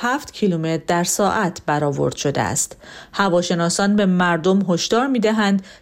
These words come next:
که باید خود را برای تغییرات احتمالی در لحظات آخر مسیر این طوفان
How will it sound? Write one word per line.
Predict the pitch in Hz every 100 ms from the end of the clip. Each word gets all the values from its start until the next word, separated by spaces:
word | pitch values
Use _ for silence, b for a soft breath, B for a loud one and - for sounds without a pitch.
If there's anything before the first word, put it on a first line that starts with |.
| -
که | 208
باید | 208 214 226
خود | - 240 240
را | 247
برای | 220 190 214
تغییرات | 226 - 196 170 180 175 233 302
احتمالی | 285 - 196 175 160 147 143 135 B B -
در | 180 180
لحظات | 180 180 175 165 175 240 285
آخر | - - 185 185 233 277 320 196
مسیر | 180 170 - 180 156
این | 151 151
طوفان | 139 180 - 240 254